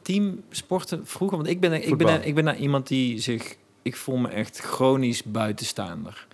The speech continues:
Speaker 2: Ja.
Speaker 1: En teamsporten zijn nooit mijn ding geweest of zo. Ik was
Speaker 2: Nee.
Speaker 1: ook nooit op de middelbare school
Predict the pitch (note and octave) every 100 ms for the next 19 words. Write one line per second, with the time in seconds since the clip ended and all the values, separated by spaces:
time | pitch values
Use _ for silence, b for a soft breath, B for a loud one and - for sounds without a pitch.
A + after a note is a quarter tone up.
0 | B - A2 F2 - A#2+ A#2 D#3+ F3 -
1 | D3 B2+ - A#2+ - - _ _ _ _
2 | _ _ _ A#2+ A#2 A#2 A#2+ B2+ A#2+ G#2+
3 | A2+ A2+ G#2+ B2 C3+ A2+ - F2 G2 -
4 | - A2+ G#2+ A#2+ A2 B2+ C3 B2 B2 -
5 | - - b b b b b B2 A#2+ A2+
6 | A#2+ A2 - A#2+ A2+ A2 A2+